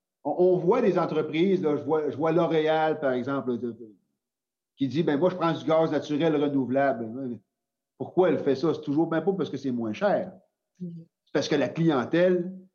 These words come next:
Speaker 2: L'exige.
Speaker 1: le demande,
Speaker 2: Mhm.
Speaker 1: l'exige.
Speaker 2: Oui.
Speaker 1: Et elle, elle dit, « Ben oui, euh, moi, je vais le faire parce que je vais être un bon citoyen corporatif. » On va le voir dans plein de choses.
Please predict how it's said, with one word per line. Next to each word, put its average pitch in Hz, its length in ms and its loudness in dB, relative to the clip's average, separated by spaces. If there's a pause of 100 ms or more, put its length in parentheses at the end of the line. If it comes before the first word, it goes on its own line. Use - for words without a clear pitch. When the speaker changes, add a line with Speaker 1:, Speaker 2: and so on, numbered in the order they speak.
(320)
Speaker 2:
L'exige. 120 360 2
Speaker 1:
le 127 80 0
demande, 135 360 0 (360)
Speaker 2:
Mhm. 113 120 -2
Speaker 1:
l'exige. - 720 -2 (280)
Speaker 2:
Oui. 156 200 -10 (160)
Speaker 1:
Et 151 160 2
elle, 165 160 4
elle 135 120 2
dit, « 139 160 -6
Ben 131 360 -2
oui, 165 480 2
euh, 120 120 -2 (400)
moi, 143 420 2
je - 100 -4
vais 135 120 2
le 117 80 -6
faire 185 400 0
parce 123 180 -8
que 131 60 -6
je 120 60 -6
vais 131 120 -2
être 131 80 -4
un 123 120 -2
bon 151 260 0
citoyen 151 300 -6
corporatif. » 127 600 -6 (400)
On 139 80 2
va 139 140 4
le 127 60 0
voir 156 240 4
dans 127 140 0
plein 143 200 0
de 127 80 -2
choses. 196 480 0